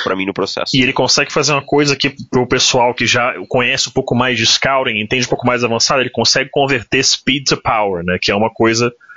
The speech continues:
Speaker 1: Isso.
Speaker 2: importantíssima. Pra quem não entendeu isso aí, tentar explicar por alto o que que é. É um cara que tem aquele burst, tem aquele bend pra dar a volta no tackle, mas quando ele já estabeleceu o, a, o, o correr o arco, né, run the arc,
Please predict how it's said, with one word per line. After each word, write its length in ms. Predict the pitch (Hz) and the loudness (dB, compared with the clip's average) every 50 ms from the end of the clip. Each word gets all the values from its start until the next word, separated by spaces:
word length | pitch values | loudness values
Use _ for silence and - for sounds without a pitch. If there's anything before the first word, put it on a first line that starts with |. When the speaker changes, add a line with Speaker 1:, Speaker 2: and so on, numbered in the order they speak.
| - _ - | -20 _ -2
Speaker 1:
Isso. 280 | - - 104 104 - 143 | 0 2 2 2 4 2
Speaker 2:
importantíssima. 920 | 135 127 - - 165 156 165 - - 147 147 139 - - - 107 101 95 | 2 2 0 0 0 0 0 0 0 2 2 2 2 0 0 0 -2 -2
Pra 160 | - 113 107 | 0 0 -2
quem 100 | - 131 | 0 0
não 80 | 131 143 | -2 -2
entendeu 460 | 147 139 - 139 127 123 131 123 123 | -2 -2 -2 0 2 2 4 4 4
isso 180 | 123 - - 127 | 4 2 2 2
aí, 300 | 110 123 151 160 135 - _ - - - - | 2 2 2 2 0 -2 _ -18 -18 -10 -4
tentar 220 | - 139 123 - 143 | -4 -2 0 0 0
explicar 380 | - - - 143 - - 160 | 0 0 -2 -2 -2 -2 -4
por 240 | - - 175 156 147 | -4 0 0 2 2
alto 260 | 143 147 147 143 - | 2 2 0 -2 -4
o 40 | - | -4
que 100 | - - | -4 -2
que 180 | - 117 123 123 | 0 0 0 2
é. 180 | 131 151 139 - _ - - - - - - | 2 0 -2 -4 _ -16 -16 -16 -12 -6 -2
É 80 | - 147 | 0 0
um 120 | 156 165 | 0 0
cara 260 | - 170 170 180 180 | 0 0 -2 -2 -2
que 160 | - - - - _ _ _ | -4 -6 -10 -10 _ _ _
tem 200 | - 175 202 247 | -2 -2 0 0
aquele 260 | 262 247 - 214 165 147 | -2 -2 -2 0 0 0
burst, 460 | 123 117 135 160 185 - - - - | 0 2 2 2 4 2 2 0 0
tem 140 | - 180 202 | 0 0 0
aquele 240 | 202 208 180 165 | 0 0 0 -2
bend 360 | 120 104 107 135 165 190 170 - | -2 0 0 0 0 0 -2 -2
pra 160 | - 139 131 | -2 -2 0
dar 180 | 139 143 156 | 0 0 0
a 40 | 151 | 0
volta 520 | 135 113 113 139 147 196 196 196 - 147 131 | 0 0 2 2 4 2 2 0 0 -2 0
no 120 | 127 120 | 0 0
tackle, 520 | - - - 147 160 165 - - 113 95 - - - - - - - 117 | -2 0 0 0 0 -2 -2 -2 -4 -4 -4 -8 -14 -14 -12 -6 -2 0
mas 300 | 131 147 180 196 170 - | 2 2 2 0 -2 -2
quando 240 | - - 175 196 220 | -2 0 0 2 2
ele 140 | 240 226 214 | 2 2 2
já 100 | 220 233 | 2 2
estabeleceu 1000 | 220 - - 196 180 180 220 220 202 - - - - 165 165 160 151 131 127 - _ - | 0 0 0 0 0 0 0 2 2 2 2 2 2 4 4 4 2 0 -2 -4 _ 0
o, 260 | 143 135 135 135 - | 2 4 4 4 2
a, 120 | - 127 - | 0 0 0
o, 500 | 127 127 - - - - - - 131 123 | 0 0 0 -2 -6 -10 -2 0 2 2
o 80 | 131 - - - | 2 0 -2 -2
correr 320 | - 147 139 - 143 160 | 0 0 2 2 2 2
o 120 | 170 143 131 | 2 2 2
arco, 440 | 131 139 135 - - - - 160 202 | 2 0 -2 -4 -8 -6 -4 0 0
né, 120 | 208 110 | 2 2
run 240 | 110 123 135 156 165 | 2 2 2 0 2
the 160 | 151 151 139 | 2 2 2
arc, 240 | 127 127 123 113 | 2 2 0 -2